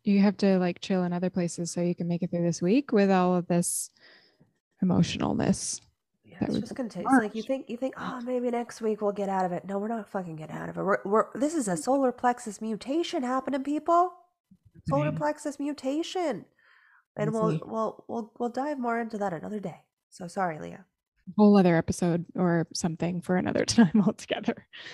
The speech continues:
Speaker 1: Um, so I'm gonna do my same pull of cards. Um,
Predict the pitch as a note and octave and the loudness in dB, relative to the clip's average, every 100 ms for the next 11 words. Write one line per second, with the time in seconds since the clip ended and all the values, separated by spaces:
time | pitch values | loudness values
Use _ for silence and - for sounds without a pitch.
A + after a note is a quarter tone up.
0 | - - - - A#3 A3+ A3 - - G#3+ | -16 -16 -16 4 8 10 8 4 4 6
1 | - - G#3 A3+ A#3+ A3+ _ - - - | 4 4 4 6 4 -2 _ -20 -18 -4
2 | G#3+ G#3+ G#3 G3 G3 - G3+ F#3+ F#3+ - | 0 2 2 0 0 0 0 0 -2 -2
3 | F#3 F3+ E3+ F3 F3 F3 - - - - | -2 -2 -2 -2 -2 -6 -12 -14 -20 -20
4 | - - - F3+ F3 E3+ | -20 -6 2 4 4 2